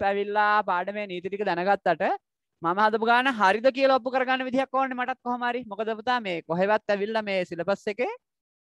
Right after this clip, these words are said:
අ, ගුරුවරුන්ට දෙන ගුරු අත්පොතකවත් පොතේ තියෙන ගණන් ටික හදන්න දාලා නෑ කොහෙවත් තැනක. පොතේ තියෙන ගණන් ටික, උත්තර ටික නෑ කොහෙවත් පොතක.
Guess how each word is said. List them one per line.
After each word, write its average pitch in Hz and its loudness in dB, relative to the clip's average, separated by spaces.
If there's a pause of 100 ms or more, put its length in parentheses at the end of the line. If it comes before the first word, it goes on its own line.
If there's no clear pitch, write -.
(140)
අ, 151 2
ගුරුවරුන්ට 208 2
දෙන 226 0
ගුරු 190 0
අත්පොතකවත් 220 -2 (380)
පොතේ 196 -4
තියෙන 254 -6
ගණන් 214 0
ටික 233 -2
හදන්න 254 0
දාලා 233 4
නෑ 202 0
කොහෙවත් 160 -4
තැනක. 113 -12 (920)
පොතේ 202 0
තියෙන 240 -6
ගණන් 202 0
ටික, 233 0 (360)
උත්තර 185 -2
ටික 269 -2
නෑ 220 2
කොහෙවත් 165 0
පොතක. 127 -6